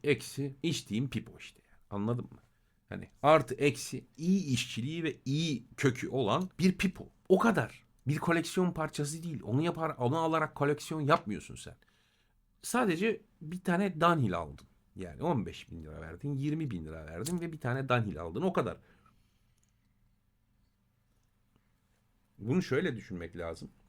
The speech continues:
Peterson da Dunhill kadar marka, iyi marka çalışması yapmış olsaydı Peterson da aynı olurdu. Anladın mı? Benim şu an elimdeki Peterson, e, River Collection'da bir tane Pipo. Hatta hangisiymiş bakayım.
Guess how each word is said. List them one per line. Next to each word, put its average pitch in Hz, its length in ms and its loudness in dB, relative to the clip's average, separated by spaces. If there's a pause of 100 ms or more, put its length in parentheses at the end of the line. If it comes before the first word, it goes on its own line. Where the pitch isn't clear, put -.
Peterson 165 580 4
da 98 220 4 (420)
Dunhill 104 380 2
kadar 87 340 0 (220)
marka, 113 540 4
iyi 110 240 2
marka 85 380 0
çalışması 80 560 -10
yapmış - 400 -6
olsaydı 85 580 -4 (520)
Peterson 185 420 2
da 123 60 2
aynı 85 260 -2
olurdu. 78 340 -12 (500)
Anladın 135 260 -4
mı? - 160 -8 (400)
Benim 175 200 4
şu 196 140 0
an 147 120 2
elimdeki 87 420 -2
Peterson, 117 480 -6
e, - 300 -16
River 101 580 4
Collection'da 80 600 -8 (100)
bir 92 180 -10
tane 78 240 -6
Pipo. 127 480 -4 (420)
Hatta 120 420 -4
hangisiymiş 90 720 -4
bakayım. 165 460 -4